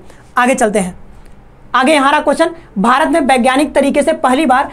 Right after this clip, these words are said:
राष्ट्रीय आय का आकलन किसने किया था? तो ये किया था बच्चों, किसने किया था? ग्रैंड ओल्ड मैन of इंडिया दादा भाई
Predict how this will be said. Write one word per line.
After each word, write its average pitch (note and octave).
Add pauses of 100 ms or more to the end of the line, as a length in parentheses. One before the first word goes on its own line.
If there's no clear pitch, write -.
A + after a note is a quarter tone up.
(200)
राष्ट्रीय D#4
आय C4
का D#4
आकलन B3+
किसने C4
किया C#4+
था? D#4 (200)
तो B3
ये D4
किया C4+
था B3
बच्चों, C4 (220)
किसने C#4
किया C4+
था? C4+ (180)
ग्रैंड C4+
ओल्ड B3+
मैन A#3+
of A3
इंडिया C4 (280)
दादा B3
भाई B3